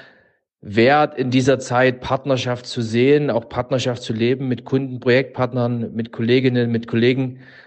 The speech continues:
ähm, als in Jahren, wo es einem gut geht, wo man natürlich, äh, sich auch vielleicht im Erfolg manchmal zurücklehnt, wo man viele Schulterklopfer hat.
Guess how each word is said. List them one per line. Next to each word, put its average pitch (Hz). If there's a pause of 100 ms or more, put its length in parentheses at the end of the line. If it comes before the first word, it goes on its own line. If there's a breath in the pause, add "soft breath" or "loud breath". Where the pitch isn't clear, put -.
(140 loud breath)
ähm, 113 (220)
als 117
in 120
Jahren, 113
wo 117
es 113
einem 113
gut 120
geht, 101 (100)
wo 101
man 104 (340 loud breath)
natürlich, 127 (280 soft breath)
äh, 107
sich 113
auch 113
vielleicht 110
im 110
Erfolg 117
manchmal 113
zurücklehnt, 123 (320 loud breath)
wo 107
man 107
viele 127
Schulterklopfer 131
hat. 117